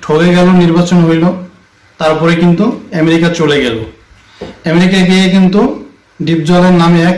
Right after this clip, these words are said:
কেস লাগিয়ে দিল। কিন্তু যখন আবার ডিপজল জিতে গেল, তখন কিন্তু ফুলের মালাও কিন্তু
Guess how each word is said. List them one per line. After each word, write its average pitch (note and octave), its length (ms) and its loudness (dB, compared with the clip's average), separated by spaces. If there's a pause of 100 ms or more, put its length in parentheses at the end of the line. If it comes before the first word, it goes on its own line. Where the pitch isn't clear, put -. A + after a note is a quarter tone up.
(120)
কেস F3 200 -2 (1000)
লাগিয়ে C3+ 380 -2
দিল। A2 120 -6 (1040)
কিন্তু D#3+ 200 -4 (120)
যখন F3+ 220 2
আবার G#3 240 2
ডিপজল G3 400 2
জিতে G3+ 280 2
গেল, G#3+ 120 2 (120)
তখন F3+ 260 2
কিন্তু F#3 200 2
ফুলের E3+ 380 0
মালাও F3 300 2 (120)
কিন্তু F3+ 160 0